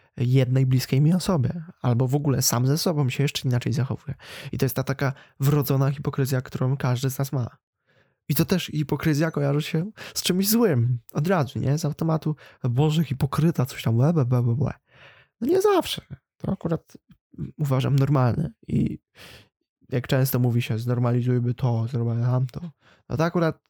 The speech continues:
te słówko, tak, że każdy, znaczy słówko, no słówko jest normalizowane. To ogarnijmy, w sensie, to jest m-, mój, moja modła do narodu,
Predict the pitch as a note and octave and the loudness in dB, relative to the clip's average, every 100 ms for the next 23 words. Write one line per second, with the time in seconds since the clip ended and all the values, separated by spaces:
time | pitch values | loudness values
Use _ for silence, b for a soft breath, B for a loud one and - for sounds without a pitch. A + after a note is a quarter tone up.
0 | - D3+ - D3 C#3 C#3 C3 - B2 B2+ | -4 -4 0 -2 0 -2 -2 0 -2 -2
1 | - - A#2+ B2 C3+ - C3+ B2 A2 - | -6 -4 0 0 -2 -6 -6 -6 -8 -10
2 | - - F2 - C3 - - B2 B2 A#2+ | -12 -8 -6 -2 -2 0 0 0 0 2
3 | A2+ A2+ A2+ - D3+ D#3+ B B B B | 2 2 0 -2 -4 -8 B B B B
4 | B B - C#3 C#3 C3+ B B _ _ | B B -2 0 0 -2 B B _ _
5 | _ C#3+ D3+ D3+ G3 G3+ F3 D#3+ - _ | _ 0 0 2 0 2 2 0 -6 _
6 | _ _ _ _ - - A#2 - _ _ | _ _ _ _ -8 -2 -2 -2 _ _
7 | - G#2+ - - - - - - - C3+ | -8 -8 -8 -4 -4 -4 -6 -8 -4 -2
8 | C3 B2+ C3 _ - C3 B2 D3+ C#3+ A#2+ | 0 0 -4 _ -8 -2 2 2 2 2
9 | A#2+ A#2+ A#2+ A#2+ A#2 | 2 2 2 0 -2